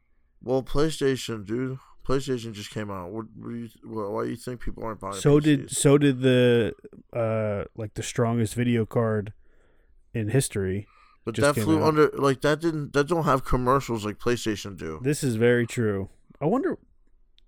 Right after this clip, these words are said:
Speaker 2: yeah, that, it's a sad world.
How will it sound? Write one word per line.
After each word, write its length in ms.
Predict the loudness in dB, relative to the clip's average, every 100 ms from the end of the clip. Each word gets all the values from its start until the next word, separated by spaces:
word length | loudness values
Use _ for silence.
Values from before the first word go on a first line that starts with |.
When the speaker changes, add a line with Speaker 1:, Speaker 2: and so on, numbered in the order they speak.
| -20 _ _ _ _ _
Speaker 2:
yeah, 280 | -10 -8 -10 -10 -2
that, 320 | 2 2 0 _ _ _ _ _ _ _ _ _ _ _ _ _ -12
it's 100 | -10
a 40 |
sad 320 | -8 -8 -8
world. 320 | -10 -10 -12